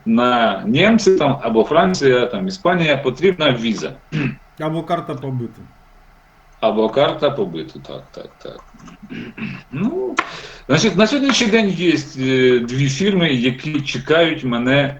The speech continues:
Speaker 1: е, ну, то есть, е, мої документи.
Speaker 2: Що,
Speaker 1: Ти-
Speaker 2: що обіцяють, якщо не секрет?
Speaker 1: Значить, обіцяють кожний день будь вдома.
Speaker 2: Тобто
Speaker 1: Ти-
Speaker 2: праця по Польщі?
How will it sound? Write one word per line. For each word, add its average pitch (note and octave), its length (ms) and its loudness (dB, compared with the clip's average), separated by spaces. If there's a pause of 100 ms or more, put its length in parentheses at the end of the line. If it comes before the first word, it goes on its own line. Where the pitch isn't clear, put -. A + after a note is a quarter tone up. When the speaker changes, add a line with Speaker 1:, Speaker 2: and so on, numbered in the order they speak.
Speaker 1:
е, G#2 540 4
ну, A2 320 -2
то G#2 180 -2
есть, G2 220 -6
е, G#2+ 140 -6
мої A#2+ 260 0
документи. G2+ 720 -2 (460)
Speaker 2:
Що, - 380 -4
Speaker 1:
Ти- - 140 -12
Speaker 2:
що B3 220 -4
обіцяють, G3+ 800 -4
якщо B2+ 300 -8
не C#3 120 -4
секрет? B2+ 420 -8 (960)
Speaker 1:
Значить, E3+ 500 0
обіцяють F#3 760 0 (100)
кожний F3 560 4
день C#3+ 420 -2
будь C3+ 240 0 (220)
вдома. F2+ 360 -2 (560)
Speaker 2:
Тобто E3 320 -4
Speaker 1:
Ти- F3 120 -4
Speaker 2:
праця F3+ 280 0
по D#3+ 140 -6
Польщі? B2+ 380 -10